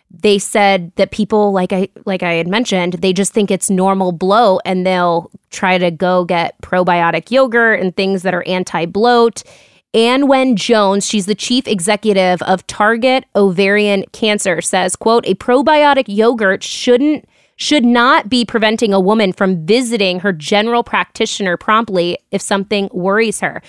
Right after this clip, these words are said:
Women should not be risking their lives because of the enduring awareness gap around the symptoms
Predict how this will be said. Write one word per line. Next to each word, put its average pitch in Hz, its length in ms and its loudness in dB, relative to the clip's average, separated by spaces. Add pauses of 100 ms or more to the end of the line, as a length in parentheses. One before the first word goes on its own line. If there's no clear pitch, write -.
(200)
Women 254 240 2
should 226 200 0
not 220 200 2
be 247 100 -2
risking 214 380 0
their 185 140 2
lives 190 440 0
because 190 380 -4
of 180 100 -4
the 180 100 -4
enduring 202 480 0
awareness 214 720 0
gap 170 340 0
around 185 360 -2
the 202 60 -4
symptoms 185 520 -4